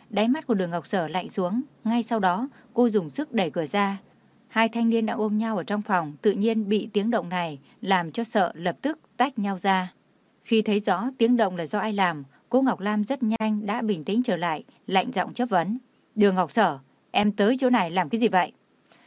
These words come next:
Bùi Hằng Phúc nhìn thấy Đường Ngọc Sở, đáy mắt của anh ta xuất hiện ánh sáng, mấy ngày không có gặp, cô lại càng xinh đẹp hơn. Một bộ váy dài làm thân hình của cô lại càng nhỏ hơn, mái tóc bện thành xương cá, đặt ở một bên qua vai,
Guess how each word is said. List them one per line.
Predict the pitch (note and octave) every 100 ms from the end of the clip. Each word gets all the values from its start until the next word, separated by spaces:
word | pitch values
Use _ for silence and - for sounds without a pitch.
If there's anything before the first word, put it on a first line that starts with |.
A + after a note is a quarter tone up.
| _
Bùi | G#3+ G3+
Hằng | F3
Phúc | - D4+ A#3+
nhìn | G3 D#3
thấy | F#3 A#3
Đường | A3+ F#3
Ngọc | E3 -
Sở, | G3+ E3+ C3+ - _ _ _ -
đáy | F#3 G#3
mắt | C4 -
của | G3
anh | G#3
ta | G#3 G#3
xuất | G#3 D4+
hiện | A#3+ -
ánh | F#3
sáng, | G3 F#3 F#3 C4 - -
mấy | G3 A3
ngày | B3 F3+
không | - A3+ A3
có | A3
gặp, | F3 - _ _
cô | - A#3+
lại | G3
càng | - F#3+ D#3+
xinh | C#3 A#3+
đẹp | G3+ D#3
hơn. | G3 G3 F#3 _ _ _ _
Một | G3 E3+
bộ | F#3 F3+
váy | F3+ G#3+
dài | G#3 F3+ D#3 C#3 _ -
làm | F#3+ F3
thân | B3 B3
hình | A3 E3+
của | E3
cô | A3 A3 G#3+
lại | G#3 F3+
càng | F#3+ E3
nhỏ | E3 E3
hơn, | C#3+ G3+ G3+ G3 _ _
mái | F#3+ A3
tóc | D4 C#4
bện | G#3 F#3+ -
thành | - F#3 D#3
xương | - A#3+ A3
cá, | F#3+ F3 A#3+ C#4+ _ _ _ -
đặt | F#3+ F3
ở |
một | F#3 F#3+ G3
bên | G#3+ G#3
qua | G#3+ G#3
vai, | G3+ G3